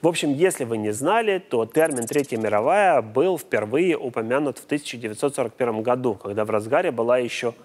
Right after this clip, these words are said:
Вторая. Тогда многие страны мира начали активную разработку ядерного оружия.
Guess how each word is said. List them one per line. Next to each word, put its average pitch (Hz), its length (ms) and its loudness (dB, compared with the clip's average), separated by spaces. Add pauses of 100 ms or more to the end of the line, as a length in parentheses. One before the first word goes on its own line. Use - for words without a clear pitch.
(120)
Вторая. 139 520 2 (540)
Тогда 180 280 2
многие 156 340 2
страны 139 320 2
мира 185 260 4
начали 139 520 0
активную 131 500 0
разработку 123 480 0
ядерного 139 520 2
оружия. 120 460 0